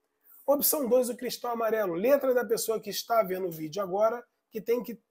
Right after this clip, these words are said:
abrir os caminhos. Letra L, letra D,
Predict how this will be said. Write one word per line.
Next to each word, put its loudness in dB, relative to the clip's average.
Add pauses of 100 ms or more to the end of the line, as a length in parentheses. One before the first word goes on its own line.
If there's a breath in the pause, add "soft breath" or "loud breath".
(120)
abrir -6
os -6
caminhos. -8 (400)
Letra -2
L, 0
letra -4
D, 0